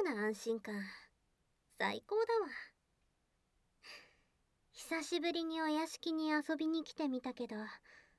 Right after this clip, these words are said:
お世話係の子たちは相変わらず元気だし、何も変わってないようで安心しましたよ。ん？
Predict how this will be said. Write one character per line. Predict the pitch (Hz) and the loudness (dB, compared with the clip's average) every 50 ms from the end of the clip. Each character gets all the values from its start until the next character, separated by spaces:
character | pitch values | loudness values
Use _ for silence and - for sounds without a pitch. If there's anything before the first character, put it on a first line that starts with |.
| _ _ _ _ _ _ _ _ _ _ - | _ _ _ _ _ _ _ _ _ _ -2
お | 208 214 | -2 -2
世 | 196 - 233 240 | 4 4 4 6
話 | 247 247 240 | 6 4 4
係 | 240 240 - 262 247 247 240 | 2 0 0 0 0 0 0
の | 233 202 190 | -2 -2 -4
子 | - 196 | -6 -6
た | 190 208 214 | -6 -6 -6
ち | - - 208 | -4 -4 -4
は | 202 190 190 185 - - - - _ _ _ - | -2 -2 -4 -4 -6 -8 -12 -16 _ _ _ -6
相 | - 175 165 190 190 196 | -4 -2 -2 -2 -2 -2
変 | 208 | 0
わ | 208 220 214 | 0 0 0
ら | 220 214 | 0 -2
ず | 202 220 214 | -2 -4 -2
元 | 202 226 240 269 277 | 0 0 0 0 -2
気 | - | -2
だ | - 240 220 | -6 -10 -10
し、 | - - - 208 208 - - - _ _ _ _ _ _ _ _ _ _ - - - - - - _ _ _ _ _ _ _ _ _ _ - - | -8 -8 -8 -8 -8 -8 -14 -20 _ _ _ _ _ _ _ _ _ _ -20 -20 -20 -20 -20 -20 _ _ _ _ _ _ _ _ _ _ 0 4
何 | 247 233 233 247 262 262 | 4 6 6 6 4 4
も | 269 269 262 | 4 4 2
変 | 262 - 262 254 | 2 0 0 2
わ | 269 269 | 2 2
っ | 269 | 2
て | - - 277 | 0 0 2
な | 269 277 277 285 | 2 4 4 4
い | 285 277 | 4 4
よ | 262 247 240 | 4 2 0
う | 233 214 | -2 0
で | 285 294 - - _ _ _ _ _ _ _ _ _ _ _ _ _ _ - | 0 0 0 -2 _ _ _ _ _ _ _ _ _ _ _ _ _ _ 2
安 | 202 196 208 208 196 | 2 4 4 2 0
心 | 202 - 226 214 208 208 | -4 -4 -2 -2 -2 -2
し | 202 - 226 214 | -4 -4 -2 -2
ま | 208 214 208 | -2 -2 -4
し | - - | -6 -8
た | - 196 | -8 -8
よ。 | 196 202 247 311 359 403 - - - _ _ _ _ _ _ _ _ _ _ _ _ _ _ _ _ _ _ _ _ _ _ _ _ _ _ _ _ _ _ _ _ _ _ _ _ _ _ _ _ _ _ _ _ _ _ _ _ _ _ _ _ - 208 | -4 0 0 0 0 -2 -8 -16 -20 _ _ _ _ _ _ _ _ _ _ _ _ _ _ _ _ _ _ _ _ _ _ _ _ _ _ _ _ _ _ _ _ _ _ _ _ _ _ _ _ _ _ _ _ _ _ _ _ _ _ _ _ -2 -2
ん？ | 196 196 208 233 277 | 0 0 0 -2 -2